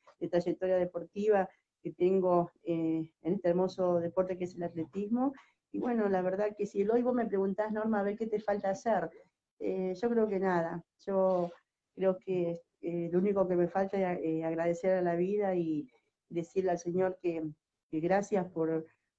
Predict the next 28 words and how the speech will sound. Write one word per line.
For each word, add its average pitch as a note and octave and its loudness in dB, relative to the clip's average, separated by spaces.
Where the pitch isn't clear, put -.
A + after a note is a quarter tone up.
por D#3+ 0
haberme F#3 4
bendecido, F3 2
eh, E3 -8
en F3+ 0
todo, G3+ 4
en F3+ 2
toda A3 2
etapa G3 -2
de F3 0
mi F3 4
vida, D#3+ 0
en F3 0
toda A3+ 2
etapa G3 -2
de E3+ 2
mi E3+ 0
vida. D3 -4
Eh, E3+ -2
y, F3 2
y, G3 -2
y F#3 0
me G3 2
ben-, G3 2
o F#3+ 2
sea, G#3+ 2
no A3+ 2
solamente A3+ 2